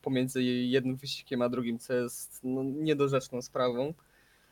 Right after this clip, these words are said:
E, dzisiaj mieliśmy historię przez to właśnie, co zrobił Charles Leclerc, że,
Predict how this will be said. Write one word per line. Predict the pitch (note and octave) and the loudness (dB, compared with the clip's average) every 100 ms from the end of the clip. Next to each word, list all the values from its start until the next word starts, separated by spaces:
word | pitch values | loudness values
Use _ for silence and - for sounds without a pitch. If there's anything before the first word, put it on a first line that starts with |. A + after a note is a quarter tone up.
| _ - | _ -2
E, | C3+ B2+ B2 B2 B2 B2+ C3+ | 2 4 2 2 2 0 0
dzisiaj | C#3+ E3+ C#3+ | 2 6 8
mieliśmy | C3 C3 B2+ | 8 4 0
historię | C3 C3 C#3+ C#3+ C3+ | -2 -2 4 6 6
przez | C#3 D#3+ D#3 | 6 4 4
to | C3+ | 2
właśnie, | C#3+ C#3+ C#3 C3+ | 2 2 0 0
co | D3+ C3+ B2+ | 2 2 4
zrobił | C#3+ C#3 C#3 C3 C3+ C#3 | 2 2 2 2 0 2
Charles | C#3 C3 | 2 2
Leclerc, | B2 D3+ C3+ C#3 | 2 4 2 2
że, | C#3 B2+ B2+ B2+ B2+ B2+ B2+ B2+ A#2+ | 0 4 6 6 4 4 4 4 2